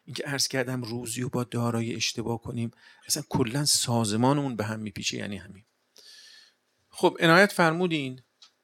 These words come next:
پس روزی با دارایی فرق می‌کند. اشتباهی نریم دارایی رو زیاد کنیم، حواسمون بیاد می‌شه روزیمون زیاد بشه.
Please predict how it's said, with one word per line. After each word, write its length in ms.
پس 300
روزی 920
با 140
دارایی 560
فرق 360
می‌کند. 720
اشتباهی 560
نریم 260
دارایی 400
رو 60
زیاد 320
کنیم، 460
حواسمون 500
بیاد 120
می‌شه 180
روزیمون 500
زیاد 340
بشه. 420